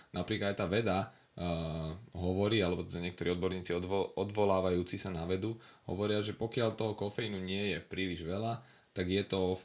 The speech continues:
poriadku. Ale osobne s tým tiež úplne, úplne nesúhlasím, keď, eh, v podstate sám viem na sebe, že akým, aký, ako ľah-, aké ľahké je,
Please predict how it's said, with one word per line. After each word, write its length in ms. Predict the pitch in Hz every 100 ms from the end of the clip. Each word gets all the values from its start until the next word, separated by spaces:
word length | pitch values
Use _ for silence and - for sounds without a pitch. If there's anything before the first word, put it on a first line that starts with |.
| -
poriadku. 400 | 98 95 - - 71
Ale 80 |
osobne 320 | 92 - 131 117
s 80 |
tým 160 | 107 104
tiež 240 | 117 127
úplne, 320 | 107 113 104 98 - - -
úplne 320 | 95 117 98
nesúhlasím, 880 | 98 - 104 104 101 110 110 110 -
keď, 220 | 104 101 -
eh, 240 | 98 95 95 - - - - _ _
v 140 | _
podstate 640 | - 95 107 101 104 98 - - _ - _ _ _ _ -
sám 400 | 113 110 117 90
viem 320 | 92 95 117
na 160 | 90 92
sebe, 240 | 120 113
že 160 | 110 95
akým, 560 | 98 - 110 101 92 - -
aký, 320 | 101 - 95
ako 220 | 95 -
ľah-, 260 | 95 101 - 101
aké 180 | -
ľahké 360 | 104 117 - 101
je, 220 | 95 95